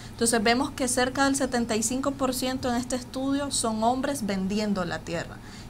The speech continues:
y que a su vez le venden a sus pares hombres, donde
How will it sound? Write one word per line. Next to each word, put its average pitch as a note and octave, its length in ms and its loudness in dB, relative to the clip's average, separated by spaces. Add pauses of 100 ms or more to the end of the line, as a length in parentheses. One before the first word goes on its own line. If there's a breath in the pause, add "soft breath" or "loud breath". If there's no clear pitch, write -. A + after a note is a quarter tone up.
y D4 200 4
que C4+ 180 -2
a B3 60 2
su B3 180 0
vez A#3+ 180 2
le A3+ 160 0
venden G#3+ 400 0
a G#3 80 2
sus G#3 160 -2
pares F#3+ 500 -2 (100)
hombres, G3 500 -2 (340 loud breath)
donde G3+ 500 2